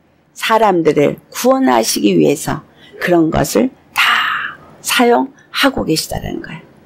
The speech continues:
이 모든 것은 우리의 부르심입니다.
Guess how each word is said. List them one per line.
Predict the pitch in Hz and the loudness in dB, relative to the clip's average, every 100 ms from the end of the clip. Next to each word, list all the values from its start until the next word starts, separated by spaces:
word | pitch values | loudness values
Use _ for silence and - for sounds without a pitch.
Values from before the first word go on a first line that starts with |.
| _ | _
이 | - 160 | 2 2
모든 | 151 156 151 151 | 2 -2 -2 -2
것은 | 147 - 165 170 _ _ _ _ - | -4 -8 -14 -16 _ _ _ _ -2
우리의 | 190 170 160 151 | 0 4 2 2
부르심입니다. | - - 156 - - 71 - - - - - | -8 -8 -6 -4 -2 0 -2 -4 -10 -18 -20